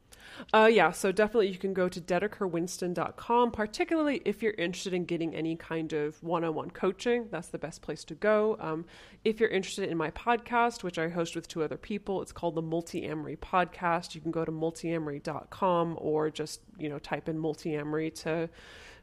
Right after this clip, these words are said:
Google or to iTunes or to Stitcher or whatever, you'll find us. Um, and to reiter-, reiterate what you were saying earlier, particularly with the podcast, we've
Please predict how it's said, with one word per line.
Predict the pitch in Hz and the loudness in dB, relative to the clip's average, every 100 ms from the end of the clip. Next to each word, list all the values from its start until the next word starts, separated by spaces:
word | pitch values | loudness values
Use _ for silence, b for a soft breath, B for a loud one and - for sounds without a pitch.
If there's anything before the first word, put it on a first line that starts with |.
| _ | _
Google | 190 175 165 165 | 4 4 4 4
or | 156 | 4
to | 175 | 2
iTunes | 160 160 170 160 | 2 2 0 -2
or | 160 | -4
to | 160 | -4
Stitcher | - 156 165 | -4 -4 -2
or | 156 | -2
whatever, | 151 143 143 151 | -2 -4 -4 -4
you'll | 151 | -2
find | 156 - 143 147 | -4 -4 -6 -2
us. | 147 151 - - | -2 -2 -6 -4
Um, | 156 156 156 180 - - _ _ - | 0 0 -2 -8 -16 -20 _ _ 0
and | 202 202 | 2 2
to | |
reiter-, | 233 302 277 - | 2 4 4 0
reiterate | 190 214 233 220 185 | 6 8 10 8 6
what | 180 | 4
you | 165 | 2
were | 170 | 0
saying | - 160 160 | 0 0 2
earlier, | - 180 180 165 156 160 - - | 2 4 4 6 4 4 -2 -4
particularly | 208 196 - 294 302 233 | -4 -2 -2 0 4 6
with | 175 160 - | 4 2 -4
the | |
podcast, | - - 165 170 - 156 147 175 - | -8 0 2 2 0 2 2 0 -8
we've | 160 170 175 | -6 -2 -2